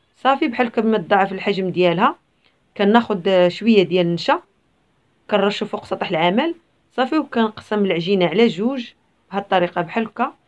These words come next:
كنجمعها على جوج كرات بحال هكا. صافي وحده كندير ليها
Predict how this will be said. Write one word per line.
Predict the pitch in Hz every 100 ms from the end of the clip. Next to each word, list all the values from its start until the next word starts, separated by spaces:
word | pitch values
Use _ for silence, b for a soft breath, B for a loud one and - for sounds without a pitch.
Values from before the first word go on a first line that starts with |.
| _ _ _ -
كنجمعها | 202 185 196 165
على | 160 180
جوج | 180 214
كرات | - 180 175 202 -
بحال | - 165
هكا. | 147 - 262 - _ _ _ _ _ _ _ _ _ _ _ _
صافي | _ 262 262
وحده | 262 220 180
كندير | 226 220 202 233
ليها | 226 202 180 175